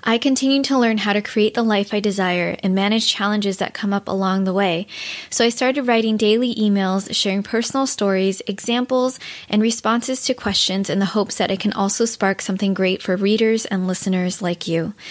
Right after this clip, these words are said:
If you'd like to receive these daily doses of inspiration and self-love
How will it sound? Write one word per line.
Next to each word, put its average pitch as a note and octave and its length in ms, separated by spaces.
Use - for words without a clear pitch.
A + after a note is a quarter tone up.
If A3+ 160
you'd A#3 80
like A#3+ 220
to D4 100
receive A#3+ 420
these G#3 160
daily G#3 320
doses G3+ 440
of G3+ 140
inspiration F#3 840
and F3+ 160
self-love G#3 600